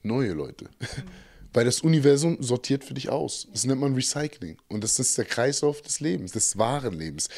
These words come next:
Kreislauf ist nicht, "Ich bin meinen Kollegen, ähm, äh, loyal, weil wir seit dem Kindergarten zusammen waren und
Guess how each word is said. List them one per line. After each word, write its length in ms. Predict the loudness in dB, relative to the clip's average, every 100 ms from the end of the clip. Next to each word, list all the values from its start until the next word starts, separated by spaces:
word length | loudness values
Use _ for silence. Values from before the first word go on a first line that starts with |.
| -12 -10 0
Kreislauf 420 | 2 4 0 0
ist 160 | -2
nicht, 180 | 0 -2 -2 -6
"Ich 200 | -4 -4
bin 180 | 0 0
meinen 160 | 0 -2
Kollegen, 500 | 0 2 0 -2 -8 -12 -18 -2
ähm, 280 | 0 0 -2 -10 -8 0
äh, 240 | 2 2
loyal, 500 | 4 4 6 4 4
weil 160 | 2 4
wir 100 | 0 -4
seit 240 | -6 -6 -4
dem 100 | -2
Kindergarten 640 | -2 0 0 2 0 0
zusammen 460 | -6 -2 0 0 2
waren 240 | 0 2
und 180 | -4 -6